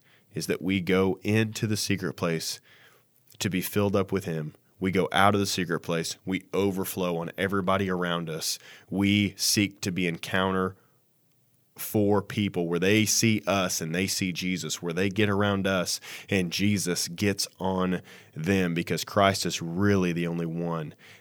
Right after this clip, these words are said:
that can meet the needs of every single human heart. A leader's job is not about,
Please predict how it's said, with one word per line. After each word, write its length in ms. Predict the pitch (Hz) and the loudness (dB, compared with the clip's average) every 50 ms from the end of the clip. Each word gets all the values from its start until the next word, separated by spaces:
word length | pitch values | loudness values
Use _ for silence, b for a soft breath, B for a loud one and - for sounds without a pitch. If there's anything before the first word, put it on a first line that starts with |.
| B B - | B B -4
that 420 | 82 92 90 90 87 - - - | 0 0 2 2 0 -2 -6 -10
can 540 | - - - 95 92 87 82 80 78 78 - - - | -10 -8 -4 -2 -2 0 -2 -2 -4 -8 -12 -14 -10
meet 380 | - 87 90 92 90 90 - - | -6 -2 0 0 0 0 -2 -6
the 140 | 85 87 87 | -6 -4 -4
needs 420 | 85 85 87 85 85 80 76 - | -2 -2 -2 -2 -2 -2 -4 -6
of 140 | 82 - - - - | -8 -8 -10 -8 -6
every 480 | 90 90 82 92 90 85 87 87 95 - _ _ _ | -4 -4 -4 -4 -4 -4 -4 -4 -6 -10 _ _ _
single 540 | - - - 85 87 87 82 78 78 b b b b b | -6 -4 -2 -2 -2 -2 -4 -6 -6 b b b b b
human 360 | - - 92 90 85 82 78 | -8 -4 -2 -2 -2 -2 -4
heart. 360 | 71 - 82 78 76 71 - - | -4 -4 -2 -2 -2 -4 -6 -8
A 60 | 82 | -6
leader's 400 | 82 85 95 104 107 123 110 - | -4 -4 -2 0 0 0 2 4
job 240 | 113 107 101 90 90 | 4 4 4 4 2
is 100 | 85 90 | 0 -2
not 140 | 92 98 | 0 2
about, 240 | 107 113 110 - - | 2 2 2 2 0